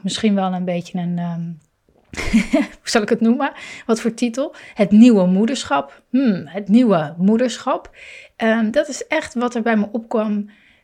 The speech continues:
oh, dat er, dat zo überhaupt de laatste tijd s-, steeds meer in me opkomt als het gaat over de enorme transformatie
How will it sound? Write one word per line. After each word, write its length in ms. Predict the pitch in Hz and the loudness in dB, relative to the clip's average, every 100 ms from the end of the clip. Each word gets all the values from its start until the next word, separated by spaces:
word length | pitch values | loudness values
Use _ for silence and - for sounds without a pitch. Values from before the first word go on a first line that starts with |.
| - | -8
oh, 160 | 208 | -4
dat 180 | 208 185 | -2 -2
er, 180 | 196 214 | -4 -4
dat 200 | 190 - | -6 -4
zo 160 | 214 208 | -4 -2
überhaupt 480 | 214 190 160 214 - | 0 0 2 0 0
de 80 | 226 | -2
laatste 320 | 202 170 - | -2 -4 -8
tijd 460 | 208 185 180 - - | -6 -4 -4 -8 -18
s-, 160 | - - | -20 -20
steeds 500 | _ - - 254 254 | _ -6 2 2 2
meer 280 | 233 208 202 - _ _ _ | 0 0 -2 -12 _ _ _
in 180 | 220 | -2
me 140 | 202 208 | -2 -2
opkomt 680 | 240 226 220 190 190 - _ _ _ - - _ _ _ _ | -6 -2 -2 -2 -4 -12 _ _ _ -20 -20 _ _ _ _
als 220 | - 202 | -8 -6
het 120 | 202 | -8
gaat 460 | - 208 208 202 - | -6 -2 -2 -4 -4
over 600 | 196 185 185 190 180 180 _ _ _ _ _ _ _ _ _ _ _ | -2 -2 -2 -4 -4 -8 _ _ _ _ _ _ _ _ _ _ _
de 440 | 180 196 185 175 185 _ - | -2 0 0 -4 -12 _ -6
enorme 800 | 196 196 208 233 240 214 196 196 | 0 2 2 2 2 0 -2 -8
transformatie 1120 | - 190 180 - 190 185 196 202 - 175 160 | -12 -8 -8 -6 -4 -2 -4 -6 -8 -10 -10